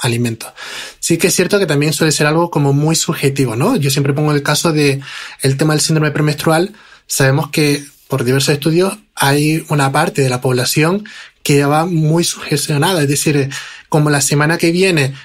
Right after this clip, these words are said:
me va a bajar la regla, pues voy a tener más hambre. Y de forma, eh, ya premeditada van con ese pensamiento. En muchos casos con el ayuno pasa igual. Ah, como siempre me han metido esa idea de que tengo que comer sí o sí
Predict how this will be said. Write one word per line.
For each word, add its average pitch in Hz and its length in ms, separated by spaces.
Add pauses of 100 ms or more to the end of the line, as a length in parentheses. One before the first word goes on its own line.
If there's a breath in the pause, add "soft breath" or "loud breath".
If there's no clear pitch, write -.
(120)
me 139 120
va 139 80
a - 20
bajar 160 260
la 165 140
regla, 180 240
pues 135 120
voy 147 100
a 143 40
tener 156 200
más 143 220
hambre. 131 400 (280 loud breath)
Y 156 120
de 139 120
forma, 147 680 (300 loud breath)
eh, 127 560
ya 156 320
premeditada 165 680
van 156 220
con 160 140
ese 147 160
pensamiento. 139 480
En 135 60
muchos 139 200
casos 175 460
con 131 140
el 127 80
ayuno 143 260
pasa 160 200
igual. 143 340 (340 loud breath)
Ah, 156 140
como 135 180
siempre 160 400
me 160 80
han 175 280
metido 160 340
esa 151 180
idea 156 400 (260 loud breath)
de 135 120
que 135 100
tengo 139 240
que 160 60
comer 151 280
sí 151 280
o 147 80
sí 165 340